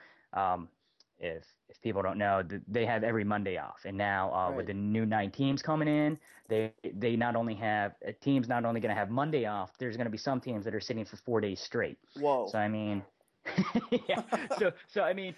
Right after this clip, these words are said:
Speaker 2: It's like
Speaker 1: to get into
Speaker 2: Little
Speaker 1: the
Speaker 2: League?
Speaker 1: schedule, <laughs> yeah, seriously, like, one, one, a couple games a week. So it's gonna be kinda like, you know, he's used to getting every Monday off. Well, you know, you're gonna be in the majors. There's gonna be, n-, you know, not every Monday off. You're gonna have certain days that you get off,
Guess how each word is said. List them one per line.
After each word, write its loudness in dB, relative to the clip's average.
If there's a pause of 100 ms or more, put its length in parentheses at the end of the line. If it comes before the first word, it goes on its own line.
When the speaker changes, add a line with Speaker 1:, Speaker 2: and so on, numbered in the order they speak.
Speaker 2:
It's -8
like 4
Speaker 1:
to 0
get 2
into 6
Speaker 2:
Little 2
Speaker 1:
the 2
Speaker 2:
League? -10
Speaker 1:
schedule, 0 (100)
<laughs> -6
yeah, -4 (640)
seriously, -2
like, -2
one, -2
one, 2
a -4
couple -2
games -2
a 0
week. -2 (280)
So 2
it's 2
gonna 2
be 2
kinda 0
like, 2 (280)
you -2
know, 4
he's 0
used 2
to -4
getting 0
every 2
Monday 2
off. -6 (220)
Well, -6
you -4
know, 2
you're -2
gonna 0
be 0
in 2
the 0
majors. 0
There's 0
gonna 2
be, 4
n-, 2
you 0
know, 0 (200)
not 2
every 0
Monday 0
off. -4
You're -6
gonna 0
have 0
certain 0
days 4
that -2
you -2
get 0
off, 4